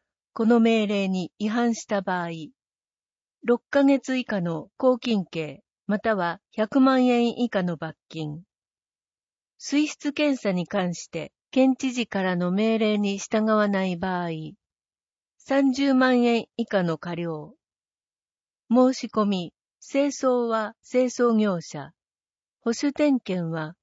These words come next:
保守点検業者、水質検査は奈良県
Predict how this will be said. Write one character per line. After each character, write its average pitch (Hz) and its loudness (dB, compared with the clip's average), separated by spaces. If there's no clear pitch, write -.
保 - -6
守 269 -2
点 269 0
検 233 0
業 202 -2
者、 156 -12
水 277 -4
質 - -10
検 247 0
査 175 -4
は 156 -6
奈 226 0
良 226 -4
県 185 -8